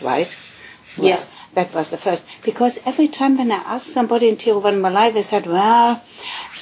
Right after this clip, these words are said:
Speaker 1: y-, uh, you can't say it exactly like that, but, uh, but I want to have it really clear,
Speaker 2: Okay.
Speaker 1: you know, because
Speaker 2: Mm.
Speaker 1: this is the exercise."
Speaker 2: Okay.
Speaker 1: Okay.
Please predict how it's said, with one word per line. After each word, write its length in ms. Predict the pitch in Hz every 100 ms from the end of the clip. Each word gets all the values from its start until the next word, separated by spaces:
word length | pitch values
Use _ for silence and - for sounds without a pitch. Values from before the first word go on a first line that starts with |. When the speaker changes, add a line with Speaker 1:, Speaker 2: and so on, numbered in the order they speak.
| -
Speaker 1:
y-, 260 | 190 185 165
uh, 40 |
you 240 | 170 160 165
can't 260 | 196 208
say 180 | - 185
it 80 | 165
exactly 720 | 156 156 220 269 269 240 247
like 280 | 226 220 196
that, 340 | 214 233 240
but, 220 | - 247 240
uh, 60 |
but 260 | 208 214 208
I 140 | 196
want 220 | 196 233 233
to 100 | 196
have 180 | 214
it 140 | 202 -
really 240 | 185 180
clear, 400 | 151 - 220 185 - -
Speaker 2:
Okay. 220 | 214 165
Speaker 1:
you 60 | -
know, 100 | 151
because 360 | 156 147 156
Speaker 2:
Mm. 60 | 180
Speaker 1:
this 120 | 180 -
is 120 | 147
the 120 | 160
exercise." 560 | 160 - 127 - 143 - -
Speaker 2:
Okay. 360 | 214 - 190 - - - - -
Speaker 1:
Okay. 140 | 180